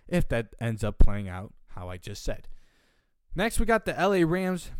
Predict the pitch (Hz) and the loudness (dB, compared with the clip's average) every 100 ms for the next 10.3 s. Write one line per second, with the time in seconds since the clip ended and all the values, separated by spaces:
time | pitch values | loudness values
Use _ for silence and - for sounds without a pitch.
0 | - - - 131 113 - 226 - - 208 | -12 -16 -16 -14 -14 -14 -14 -14 -12 -10
1 | 208 185 - 131 139 123 113 170 185 165 | -8 -10 -12 -12 -10 -12 -8 -6 -6 4
2 | - 156 147 151 139 - 123 127 123 120 | 6 6 0 -6 -6 -8 -8 -8 -8 -8
3 | - 110 101 - - 175 - - - _ | -8 -10 -10 -14 -14 -14 -16 -20 -20 _
4 | _ - 117 131 269 - 196 220 - 190 | _ -10 -8 -4 -4 0 0 0 -2 -2
5 | 185 185 160 - - 104 139 220 208 127 | -2 -4 -6 -6 -6 -2 0 2 -2 -2
6 | 156 139 123 127 127 - 113 110 107 _ | -4 -4 -8 -8 -8 -6 -6 -6 -10 _
7 | 110 107 107 107 110 104 104 - - - | -10 -6 -6 -6 -8 -6 -8 -10 -16 -20
8 | _ _ _ - - - - 165 247 254 | _ _ _ -20 -20 -20 -8 -4 -4 -6
9 | 208 214 170 180 147 104 104 95 - 104 | -8 -4 -2 -2 -4 -4 -4 -4 -10 -12
10 | - 95 | -12 -14